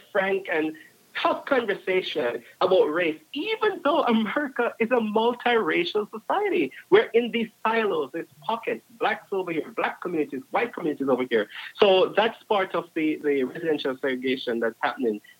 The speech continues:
And of course, historically, it's tied to redlining, it's tied to the more recent predatory lending and, and subprime mortgage, issue of subprime mortgages. That, that's part of it. We're not really living together, though we're in the same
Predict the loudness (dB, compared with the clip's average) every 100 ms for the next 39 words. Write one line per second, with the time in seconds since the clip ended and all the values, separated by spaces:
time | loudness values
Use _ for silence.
0 | 0 2 0 0 2 2 0 -8 _ 0
1 | 2 0 0 0 -4 -10 _ -4 -4 -4
2 | -2 0 0 0 -2 -2 -4 -4 -4 -6
3 | _ -6 -6 -4 -4 -2 0 2 2 0
4 | -2 -2 -2 -4 -2 -2 0 0 0 2
5 | 4 2 2 -6 -14 -20 -4 0 2 2
6 | 0 -2 0 0 0 0 -2 -4 -6 -10
7 | -6 -4 -4 -6 -4 -4 0 -2 0 0
8 | 0 0 -2 -6 -6 0 2 0 -4 -2
9 | -2 -4 -14 -12 -4 -2 -2 -2 -6 -8
10 | _ _ 0 2 2 2 2 2 2 2
11 | 0 0 -2 -2 -2 -8 0 0 2 2
12 | 4 4 4 2 0 -2 -2 -4 -2 -2
13 | -2 -4